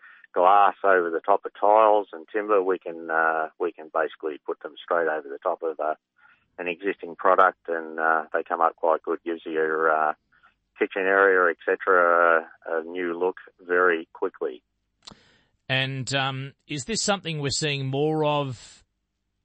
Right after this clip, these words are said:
Speaker 2: uh, versus tiles? I know on your website I'm actually reading a, an article. You've got quite a lot of information on the Deco Glaze website, but are people now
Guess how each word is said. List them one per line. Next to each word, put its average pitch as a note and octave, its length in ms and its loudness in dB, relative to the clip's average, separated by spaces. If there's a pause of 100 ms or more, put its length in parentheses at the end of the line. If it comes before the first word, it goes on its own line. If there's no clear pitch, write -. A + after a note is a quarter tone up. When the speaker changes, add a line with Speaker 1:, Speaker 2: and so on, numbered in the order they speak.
(120)
Speaker 2:
uh, B2 480 -2
versus C3 480 -4
tiles? D3+ 460 0
I C#3+ 40 -2
know F3+ 120 -4
on D#3 80 -4
your A#2 120 -4
website C#3 380 -6
I'm A2+ 100 -6
actually A#2+ 280 -8
reading C3 480 -6
a, G#2+ 200 -4
an G#2+ 100 -6
article. B2 420 -8
You've A2 100 -10
got B2 160 -10
quite C#3 160 -6
a B2+ 60 -8
lot A#2+ 180 -4
of G2+ 80 -8
information A#2 600 -8
on A2 60 -8
the G#2 80 -6
Deco A2 400 -6
Glaze G#2+ 360 -6
website, A2 600 -8
but A#2 180 -6 (440)
are G2 80 -12
people F3 320 -4
now C3 480 -4